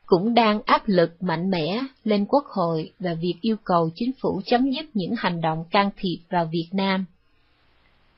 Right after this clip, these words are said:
Đối với những nhân vật đầu não của Bắc Việt, thì thái độ của Hoa Kỳ lúc này chính là một yếu tố quyết định trong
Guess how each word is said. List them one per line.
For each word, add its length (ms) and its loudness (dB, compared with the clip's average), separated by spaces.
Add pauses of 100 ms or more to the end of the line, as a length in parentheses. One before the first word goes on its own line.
(360)
Đối 240 4
với 120 0
những 260 2
nhân 220 4
vật 220 -2
đầu 200 2
não 280 -2
của 160 -4
Bắc 300 -4
Việt, 220 -2 (400)
thì 240 0
thái 160 -2
độ 220 2
của 200 -4
Hoa 180 -2 (100)
Kỳ 200 2
lúc 240 -2
này 360 -2 (540)
chính 260 2
là 120 2
một 280 0
yếu 160 0 (100)
tố 300 4
quyết 220 -2
định 360 0
trong 240 0